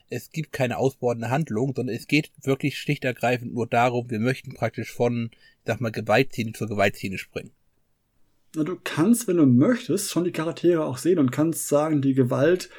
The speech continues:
Speaker 2: könnte einfach nur ein Ausdruck sein, dass sie zeigen wollen, dass diese Figuren Sadisten sind oder Arschlöcher sind oder was immer das gerade darstellen soll. Ich meine, der Nazi ist ein Arschloch, keine Frage. Alle Charaktere sind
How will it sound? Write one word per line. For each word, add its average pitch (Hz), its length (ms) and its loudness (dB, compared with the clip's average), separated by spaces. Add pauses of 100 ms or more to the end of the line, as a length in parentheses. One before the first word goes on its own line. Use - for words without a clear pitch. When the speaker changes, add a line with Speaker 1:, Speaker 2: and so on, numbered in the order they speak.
(240)
Speaker 2:
könnte 180 400 6
einfach 143 320 0
nur 143 220 4
ein 123 100 6
Ausdruck 139 460 0
sein, 135 480 4 (400)
dass 131 480 4
sie 127 160 0
zeigen 139 560 4
wollen, 131 720 2
dass 135 220 2
diese 127 180 0
Figuren 160 680 6 (680)
Sadisten 147 460 6
sind 104 460 0 (300)
oder 131 200 4
Arschlöcher 147 380 2
sind - 260 -4
oder 123 120 0
was 127 100 0
immer 170 160 6
das 139 220 4
gerade 135 120 0
darstellen 139 340 4
soll. 110 200 -2
Ich - 40 -2
meine, 120 160 2
der 123 80 0
Nazi 135 220 -2
ist 127 80 -2
ein 127 60 0
Arschloch, 127 360 -4 (320)
keine 120 200 0
Frage. 113 400 0 (500)
Alle 170 280 6
Charaktere 151 460 2
sind 151 360 0